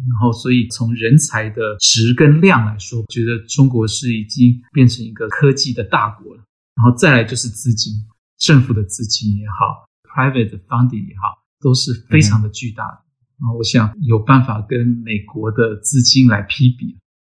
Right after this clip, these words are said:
Speaker 1: 而且很多投资者跟创业者，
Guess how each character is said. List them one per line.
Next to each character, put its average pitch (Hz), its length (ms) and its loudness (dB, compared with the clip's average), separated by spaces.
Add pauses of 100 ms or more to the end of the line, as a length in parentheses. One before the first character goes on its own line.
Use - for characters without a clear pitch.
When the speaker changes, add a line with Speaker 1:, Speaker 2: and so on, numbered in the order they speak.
(120)
Speaker 1:
而 139 80 -10
且 113 400 2
很 107 200 4
多 131 400 2
投 113 240 -2
资 135 420 -4
者 107 400 -6
跟 120 280 4
创 151 280 6
业 135 140 6
者， - 160 -6